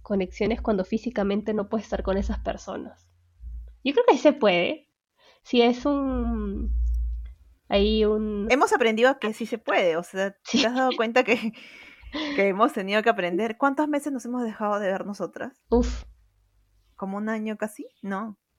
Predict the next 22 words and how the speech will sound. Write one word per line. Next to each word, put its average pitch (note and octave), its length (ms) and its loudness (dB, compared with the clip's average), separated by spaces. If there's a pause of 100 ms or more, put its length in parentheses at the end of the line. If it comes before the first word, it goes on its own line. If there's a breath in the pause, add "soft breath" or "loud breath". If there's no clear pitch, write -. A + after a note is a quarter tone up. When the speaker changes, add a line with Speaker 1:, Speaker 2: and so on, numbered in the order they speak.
Speaker 2:
menos. F3 540 -8
Speaker 1:
No, B3 180 2
menos. G#3+ 600 0 (180)
Speaker 2:
Un B3 140 -4
poco C#4 200 -2
menos. A3+ 480 -6 (120)
Speaker 1:
Sí. - 480 -4 (1300)
Sí, G#3+ 320 0
meses G#3+ 400 0
fueron, - 380 -8
pero G3 160 0
fue A3 340 0
bastante. - 680 -4 (720 soft breath)
Este, F#3+ 1040 -4 (260)
pero A3+ 140 2
igual A#3 220 8
hablamos, A3 680 2
hemos, G#3 340 0
hablamos, A3 640 0 (140)
porque G3 180 -4
hasta F3+ 280 -4
ahora, F#3 340 -2